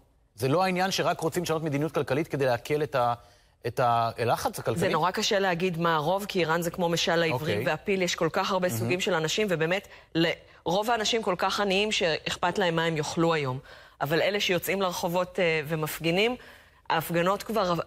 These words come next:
Speaker 2: עברו
Speaker 1: עברו.
Speaker 2: מהתחום הכלכלי לתחום המדיני, ויש עכשיו, אה, סיסמה, הסיסמה של המהפכה האסלאמית הייתה "אסתרלל, אזדי, ג'ומהוריה אסלאמי".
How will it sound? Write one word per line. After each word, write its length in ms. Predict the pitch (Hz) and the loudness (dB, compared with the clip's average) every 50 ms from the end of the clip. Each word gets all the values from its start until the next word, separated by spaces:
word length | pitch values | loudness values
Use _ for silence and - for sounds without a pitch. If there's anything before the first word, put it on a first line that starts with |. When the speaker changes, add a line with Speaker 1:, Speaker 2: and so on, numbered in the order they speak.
| - | -2
Speaker 2:
עברו 540 | - 170 147 143 160 151 185 202 208 190 170 - | -2 -2 0 0 2 2 2 2 2 0 -2 -4
Speaker 1:
עברו. 120 | 107 95 | -6 -4
Speaker 2:
מהתחום 440 | - 160 160 - - - 202 202 202 | -2 -2 -2 -2 -4 -4 -2 0 0
הכלכלי 680 | 190 - - 185 165 156 - - 165 170 202 220 233 202 | 0 0 0 0 0 0 0 0 0 2 2 0 -2 -4
לתחום 420 | - 160 156 - - - 208 208 208 | -4 -6 -6 -6 -6 -4 -2 0 2
המדיני, 520 | 196 185 170 151 156 165 170 202 226 254 - - - - - - | 2 2 0 0 0 0 0 0 -2 -2 -4 -10 -20 -20 -12 -4
ויש 280 | 147 165 170 185 190 240 | 0 0 0 0 0 -2
עכשיו, 340 | 226 - - 196 185 170 180 | -2 0 0 -2 0 0 0
אה, 80 | - | 0
סיסמה, 380 | - - - 175 - - 208 - | 0 -2 -4 -4 -2 0 0 0
הסיסמה 340 | 170 - - 165 - 202 202 | 0 0 -2 -2 0 0 0
של 160 | - 262 220 | 0 0 0
המהפכה 420 | 196 180 160 - - 160 - 196 | 2 0 0 0 -2 -2 0 2
האסלאמית 600 | 208 196 175 - - 190 185 190 233 269 285 - - - - - - - - - - | 2 0 0 0 0 0 0 2 2 0 -2 -4 -8 -18 -18 -20 -20 -20 -18 -8 -2
הייתה 380 | 175 165 165 - 202 196 202 196 - - - - - - | -2 -2 0 0 2 2 2 0 -2 -4 -14 -8 -4 -4
"אסתרלל, 500 | 175 - - 196 165 165 180 190 208 226 - | -4 -2 0 -2 0 2 2 2 2 2 2
אזדי, 340 | - 165 165 165 165 196 208 | 0 0 0 0 0 0 -2
ג'ומהוריה 480 | 175 180 165 160 160 160 170 180 180 143 | 0 -2 -2 0 0 2 2 2 2 0
אסלאמי". 420 | 143 - - 160 151 151 156 143 | -2 -4 -2 -2 0 0 0 -2